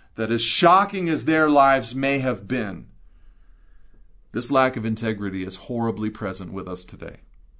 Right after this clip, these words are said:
And God's desire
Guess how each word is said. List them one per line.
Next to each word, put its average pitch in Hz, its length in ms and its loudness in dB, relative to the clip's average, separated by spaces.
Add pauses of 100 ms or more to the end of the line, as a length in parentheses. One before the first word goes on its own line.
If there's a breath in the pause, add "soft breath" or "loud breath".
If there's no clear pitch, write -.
(720 soft breath)
And 110 440 -2 (1600 loud breath)
God's 120 400 2
desire 87 640 -8